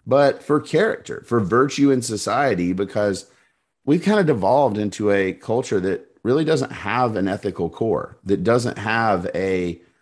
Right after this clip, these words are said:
coherent set of values. And we believe that virtue matters regardless of your faith, and it, it can change society. And so our goal is to engage in those three areas in that order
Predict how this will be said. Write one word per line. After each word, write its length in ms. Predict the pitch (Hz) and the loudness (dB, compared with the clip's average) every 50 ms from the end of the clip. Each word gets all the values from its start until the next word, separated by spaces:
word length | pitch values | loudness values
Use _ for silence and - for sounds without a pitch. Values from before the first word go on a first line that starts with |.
| _ _ | _ _
coherent 540 | - - 120 113 107 120 131 135 131 - - | 0 2 2 2 4 2 2 2 2 0 -2
set 200 | - - 104 95 | -2 -2 0 0
of 100 | 92 85 | 0 0
values. 500 | 80 90 113 135 135 123 101 101 110 117 | 0 2 2 4 4 2 2 0 -2 -2
And 140 | 113 107 113 | -4 -6 -2
we 140 | 113 131 151 | 0 0 0
believe 500 | 151 139 120 98 90 90 92 98 98 95 | 0 0 -2 -2 -2 -2 -2 -4 -2 -2
that 180 | 98 101 - | -2 -2 -2
virtue 520 | 90 90 87 107 117 139 139 - - 147 147 | -2 -2 0 2 2 2 0 -2 -2 -2 -2
matters 760 | 139 113 101 110 110 98 80 71 71 69 87 101 - - _ _ _ _ _ _ _ - | 0 0 0 0 -2 -2 -2 -4 -6 -6 -8 -10 -12 -18 _ _ _ _ _ _ _ -4
regardless 680 | 104 110 104 82 80 104 117 147 160 160 151 147 - - | 0 0 0 2 2 4 4 4 4 4 4 2 2 0
of 120 | - 98 92 | -2 -4 -2
your 140 | 92 85 | -2 -4
faith, 560 | 85 - - 131 143 117 85 - - - - - _ _ _ _ _ _ _ _ _ _ _ _ _ - | -4 -2 0 2 2 2 2 -2 -6 -10 -20 -20 _ _ _ _ _ _ _ _ _ _ _ _ _ -4
and 400 | 104 110 110 104 101 98 98 - - | -2 0 0 2 2 0 0 0 2
it, 260 | 113 117 113 - _ _ - | 0 0 0 -2 _ _ -4
it 260 | 113 98 - - - | -4 -4 -4 -8 -8
can 200 | - - 117 110 | -2 0 0 0
change 420 | - - 123 113 113 110 104 90 | 0 0 -2 0 0 0 -2 -2
society. 720 | - 95 90 - - 131 156 147 107 80 - 58 64 57 - | -2 -6 -6 -2 0 0 0 0 0 -2 -4 -8 -12 -12 -10
And 160 | 80 95 92 | -6 -6 -6
so 380 | - - 101 95 90 87 - - _ _ _ - | -2 0 0 0 0 0 -2 -8 _ _ _ 0
our 180 | 85 107 117 | 2 2 2
goal 340 | 120 110 107 95 98 101 95 | 2 2 2 2 2 2 2
is 140 | - 90 - | 0 -2 -4
to 120 | - 95 90 | -4 -4 -4
engage 460 | 85 82 76 95 107 113 117 104 90 | -4 -2 0 2 2 2 2 2 0
in 100 | 92 87 | 0 0
those 320 | 90 104 131 151 135 - | 2 2 2 0 0 -4
three 360 | - - 139 147 156 160 160 147 | -8 -6 -4 -2 -2 0 0 0
areas 500 | 143 131 117 104 87 85 80 85 92 - - | 0 0 0 0 -2 -2 -4 -6 -8 -8 -6
in 180 | 92 110 131 139 | -4 -2 0 0
that 220 | 143 139 131 - | 0 0 -2 -2
order 520 | - 120 131 131 107 82 69 64 80 90 | 0 2 2 2 0 -2 -4 -6 -6 -10